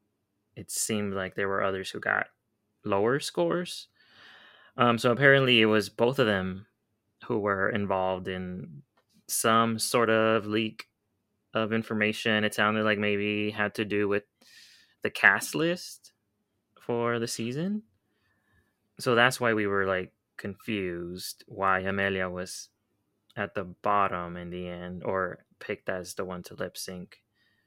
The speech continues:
versus Alexis, 'cause they were both being accused of this. And that ended up saving Hope Star from lip syncing. What are,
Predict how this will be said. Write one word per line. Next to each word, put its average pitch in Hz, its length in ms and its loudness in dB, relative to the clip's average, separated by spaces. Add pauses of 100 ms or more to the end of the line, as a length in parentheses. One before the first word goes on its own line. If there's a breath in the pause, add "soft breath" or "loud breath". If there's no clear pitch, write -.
(220)
versus 98 420 -10
Alexis, 95 440 -8
'cause - 320 -12 (300)
they 101 180 -4
were 98 140 0
both 101 320 2
being 98 200 -2
accused 98 420 -10
of - 140 -12
this. - 340 -14 (800 soft breath)
And 92 920 -2
that 95 180 2
ended 92 260 -2
up 92 160 -4
saving 92 680 -6 (720)
Hope - 280 -4
Star - 340 -6
from - 460 -14 (640)
lip 101 200 -8
syncing. - 480 -14 (1160 soft breath)
What 113 180 4
are, 160 540 0